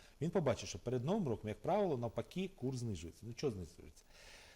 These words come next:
Частина людей просто міняє долар, щоб купити якийсь подарок. Ну, або подарок, або потратити гроші. Таке, тому що накопичували в доларах, закінчується рік,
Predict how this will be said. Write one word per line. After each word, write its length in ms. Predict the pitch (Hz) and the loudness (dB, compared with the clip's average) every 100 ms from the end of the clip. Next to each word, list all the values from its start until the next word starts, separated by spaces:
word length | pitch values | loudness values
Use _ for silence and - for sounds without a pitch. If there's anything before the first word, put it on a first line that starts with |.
| - | -8
Частина 340 | - 254 254 | 0 4 4
людей 220 | 160 180 | 6 4
просто 340 | - 160 - 120 | 4 2 2 0
міняє 280 | 120 113 95 | 2 2 4
долар, 300 | 165 277 214 | 4 4 2
щоб 120 | - | -2
купити 340 | 104 151 - | -2 0 2
якийсь 440 | 117 101 - 113 - | 0 0 -6 -8 -4
подарок. 340 | 101 85 82 | -2 -2 -4
Ну, 140 | 131 143 | -6 -2
або 180 | 120 123 | 0 2
подарок, 380 | 127 127 180 160 | 4 6 6 4
або 120 | 135 | 0
потратити 460 | 135 - 147 156 135 | 0 2 2 2 0
гроші. 280 | 123 - 90 | 0 -4 -6
Таке, 320 | 113 - 147 | -4 0 0
тому 320 | - 113 123 | 0 -4 -4
що 120 | 117 123 - - - | -2 -4 -8 -6 -4
накопичували 600 | 127 131 143 - 113 110 | 0 2 2 2 2 2
в 80 | 101 | 4
доларах, 400 | 147 208 240 - - | 6 6 4 2 -6
закінчується 640 | 113 104 - 127 - 113 | -8 -8 -4 -2 0 4
рік, 140 | 143 | 4